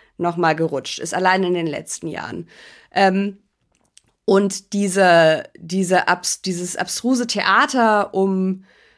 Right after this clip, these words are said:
äh, McCarthy und dann Johnson, das sich ja ewig hingezogen hat, zeigt außerdem nochmal, dass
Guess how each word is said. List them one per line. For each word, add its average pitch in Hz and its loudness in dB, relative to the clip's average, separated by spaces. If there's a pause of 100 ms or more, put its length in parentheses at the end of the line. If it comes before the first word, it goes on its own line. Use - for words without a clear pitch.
äh, 190 -2
McCarthy 214 0
und 190 -4
dann 190 2
Johnson, 202 -2
das 190 -2
sich 208 -8
ja 190 0
ewig 233 -2
hingezogen 240 -2
hat, 202 -4 (440)
zeigt 240 0
außerdem 226 2
nochmal, 208 -2 (100)
dass - -2